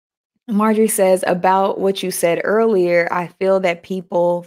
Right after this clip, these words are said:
feel entitled. They think they can do and say anything to others and have no consequences." I love that. Everything has consequences, right? Thank you, Marjorie. Appreciate the comment. Everything we do has consequences, good, bad, or indifferent.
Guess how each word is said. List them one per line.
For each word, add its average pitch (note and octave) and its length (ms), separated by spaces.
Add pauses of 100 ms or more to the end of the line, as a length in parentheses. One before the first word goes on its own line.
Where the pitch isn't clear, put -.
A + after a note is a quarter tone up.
feel E3 300
entitled. F3 1000 (680)
They F#3 260
think G3+ 420
they F3 140
can F3 320
do E3 240
and E3+ 160
say D#3+ 340
anything A3 520
to - 240
others D#3+ 420
and E3 100
have D#3 280
no D3+ 160
consequences." E3+ 800
I D#3+ 80
love D3+ 320
that. - 140 (280)
Everything F3+ 480
has C3+ 200
consequences, D3+ 640
right? D#3 380 (320)
Thank F3+ 200
you, D#3+ 80
Marjorie. C3+ 600 (280)
Appreciate D#3+ 440
the - 80
comment. C3+ 480 (420)
Everything F3+ 840
we E3 220
do D#3 640
has D3 260
consequences, D3+ 760
good, F3+ 400
bad, E3 240
or D#3 80
indifferent. D3 640